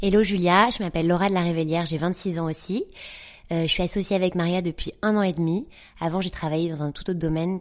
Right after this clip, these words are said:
dans les cosmétiques, chez Caudalie, à New York et à Paris.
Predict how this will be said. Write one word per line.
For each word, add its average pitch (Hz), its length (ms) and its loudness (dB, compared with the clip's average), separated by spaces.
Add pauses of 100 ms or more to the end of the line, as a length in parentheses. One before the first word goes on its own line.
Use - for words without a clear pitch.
dans 156 80 -6
les 147 120 -8
cosmétiques, - 800 -10
chez - 140 -14
Caudalie, 185 560 -2 (420)
à 170 120 2
New 180 140 4
York 190 300 2
et 170 60 0
à 160 40 -2
Paris. 165 440 -2